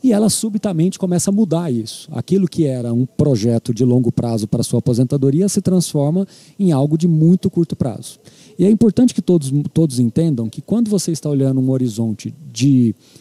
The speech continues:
é, investimentos em fundos imobiliários, é muito importante entender que a, quanto mais for o tempo,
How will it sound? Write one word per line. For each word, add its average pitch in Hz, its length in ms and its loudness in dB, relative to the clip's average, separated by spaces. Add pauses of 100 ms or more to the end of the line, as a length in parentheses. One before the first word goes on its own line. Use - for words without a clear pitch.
(180)
é, 110 240 -10
investimentos 127 920 0
em 139 120 2
fundos 131 300 2
imobiliários, 117 800 0 (300)
é 139 80 0
muito 190 420 4
importante 156 600 0
entender 127 520 -2 (380)
que 147 320 2 (220)
a, 139 240 -8 (440)
quanto 247 380 2
mais 160 400 -2
for 143 320 -2
o 127 80 -4
tempo, 165 560 -6